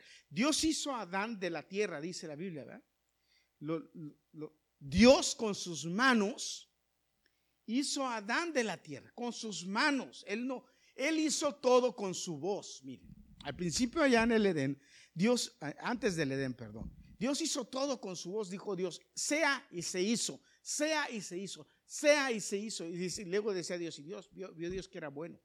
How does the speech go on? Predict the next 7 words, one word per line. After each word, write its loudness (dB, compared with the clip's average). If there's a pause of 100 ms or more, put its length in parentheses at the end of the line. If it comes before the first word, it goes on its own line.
(960)
Pero 12
Adán 8 (2500)
lo 6
hizo 4
con -2
sus -6
manos. -4